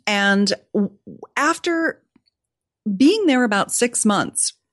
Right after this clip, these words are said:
and never seeing the technology increment and noticing that the C T O was still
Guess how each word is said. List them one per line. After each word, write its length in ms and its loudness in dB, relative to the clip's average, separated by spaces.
and 200 6
never 240 4
seeing 380 4
the 60 4
technology 600 0
increment 680 0
and 180 4
noticing 500 4
that 320 -2
the 420 2
C 280 2
T 220 2
O 120 4
was 200 2
still 760 2